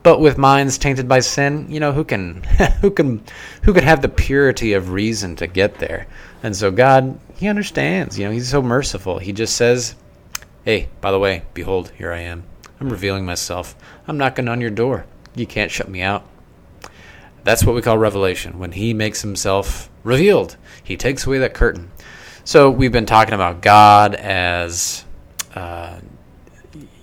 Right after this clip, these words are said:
you know, we started off by talking about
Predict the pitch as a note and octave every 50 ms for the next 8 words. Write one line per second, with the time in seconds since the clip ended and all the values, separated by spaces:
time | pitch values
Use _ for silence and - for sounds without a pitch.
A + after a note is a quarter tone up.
0 | - - A#2 G2 F2+ F2+ F#2 F2+ - - G2 F#2+ F#2+ F2+ F2+ - - - - G2+
1 | F#2+ F2+ - - - - - - - - E2+ - - - F#2+ F2+ F2 - F#2+ F2+
2 | F2 F2 F2 F2 F2 F2